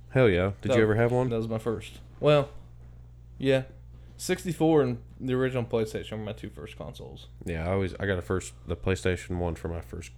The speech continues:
Speaker 2: Yeah.
Speaker 1: like, console that I had at the house.
Speaker 2: Yeah. I think the sixty-four was after. I think we picked it up at a yard sale. But we had, like,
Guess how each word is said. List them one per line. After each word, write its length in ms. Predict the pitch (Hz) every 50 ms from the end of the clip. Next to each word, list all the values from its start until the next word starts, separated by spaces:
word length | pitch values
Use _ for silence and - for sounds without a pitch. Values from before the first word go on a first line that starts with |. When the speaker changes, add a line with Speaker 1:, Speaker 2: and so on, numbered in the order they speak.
| - - - - - - -
Speaker 2:
Yeah. 220 | - 120 104 78 73 - - - - -
Speaker 1:
like, 260 | 80 76 - - -
console 480 | - 104 95 90 85 - 90 87 85
that 120 | 82 82 82
I 60 | 82
had 120 | 87 85
at 60 | 80 -
the 80 | 85 85
house. 340 | 90 87 82 80 - - - -
Speaker 2:
Yeah. 80 | - - - - - - - - - - -
I 80 | -
think 260 | - - 208 202 196 180
the 80 | 151 139
sixty-four 520 | - - 156 143 - 139 123 123 120 113 110
was 140 | 101 104 -
after. 460 | 92 110 110 104 - - 104 101 107
I 40 | 113
think 180 | - 123 120
we 60 | 113 110
picked 300 | - - 117 113 - -
it 80 | 107
up 200 | 101 98 - -
at 180 | - 90 90 - - -
a 80 | - 110
yard 340 | 113 113 110 104 107 - -
sale. 320 | - - 80 78 95 120 - - - - - - - - - - - - - - - - - - - - - - - - - - - - - - - - - - -
But 100 | - 113
we 100 | 107 104 110
had, 80 | 98
like, 200 | 90 92 110 -